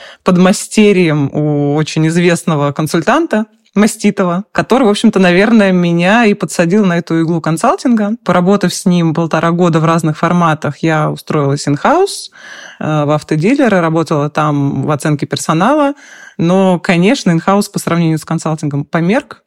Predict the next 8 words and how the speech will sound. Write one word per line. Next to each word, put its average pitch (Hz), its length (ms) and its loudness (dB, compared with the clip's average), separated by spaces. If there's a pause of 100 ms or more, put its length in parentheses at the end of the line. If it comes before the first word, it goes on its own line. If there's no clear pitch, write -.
(500)
поэтому 175 720 0
в 160 40 -12
формату 196 640 0
я 180 300 0 (260)
<laughs> - 300 -8
перебежала 226 680 2
очень 214 480 0
быстро. 202 480 -2